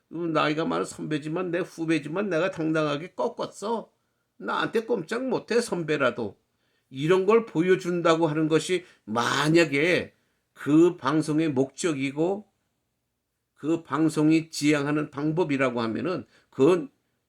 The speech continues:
정말 미성년자들이 보아서는 안 되겠죠. 미성년자들이 그런 프로그램을 보고 무엇을 배우겠습니까?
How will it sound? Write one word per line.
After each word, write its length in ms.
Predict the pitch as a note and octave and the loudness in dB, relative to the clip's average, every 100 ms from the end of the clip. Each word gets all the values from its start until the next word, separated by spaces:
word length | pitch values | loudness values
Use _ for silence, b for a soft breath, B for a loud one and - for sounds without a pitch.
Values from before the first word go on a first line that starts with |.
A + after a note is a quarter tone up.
| _ _ _ _ _ _ _ _ _ _ _ | _ _ _ _ _ _ _ _ _ _ _
정말 240 | B2+ B2+ C3 | -14 -12 -10
미성년자들이 1500 | B2 A#2 A#2+ A#2+ A2 G#2 G2 F#2 F2 - _ _ A#2 B2+ - | -12 -10 -6 -4 -4 -4 -6 -8 -14 -16 _ _ -8 -8 -6
보아서는 460 | A2 A2 - D3+ | -6 -6 -6 -8
안 120 | A2 | -6
되겠죠. 420 | G2+ G#2+ B2+ - F#2+ _ _ _ _ _ _ _ _ | -6 -8 -10 -12 -18 _ _ _ _ _ _ _ _
미성년자들이 880 | A2+ A2+ C3 C#3 C#3 B2 B2+ C3 C3 | -16 -8 -4 -2 -2 -2 -4 -4 -8
그런 300 | - B2 B2+ | -8 -6 -6
프로그램을 560 | - C3+ B2 B2 A#2+ A#2 | -8 -10 -6 -6 -6 -8
보고 220 | B2 C#3 | -10 -10
무엇을 500 | A2 A2 A2+ A2+ G2+ | -8 -6 -6 -8 -10
배우겠습니까? 880 | G#2+ G#2 F#2+ - - - _ G#2 | -8 -8 -10 -14 -18 -18 _ -20